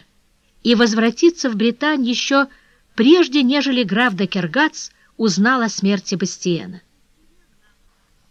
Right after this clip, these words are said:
Баронет приехал поздно вечером к кавалеру де Ласси, в то время, когда старый дворянин возвращался с охоты.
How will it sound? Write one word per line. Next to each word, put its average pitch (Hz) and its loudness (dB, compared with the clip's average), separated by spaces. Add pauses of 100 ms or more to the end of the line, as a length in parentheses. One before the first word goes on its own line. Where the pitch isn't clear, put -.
(480)
Баронет 226 2
приехал 220 0 (520)
поздно 220 2
вечером 220 0 (680)
к - -8
кавалеру 233 4
де 214 0
Ласси, 220 0 (720)
в - -20
то 226 2
время, 254 4
когда 240 2
старый 247 2
дворянин 226 2
возвращался 220 -2
с - -4
охоты. - -6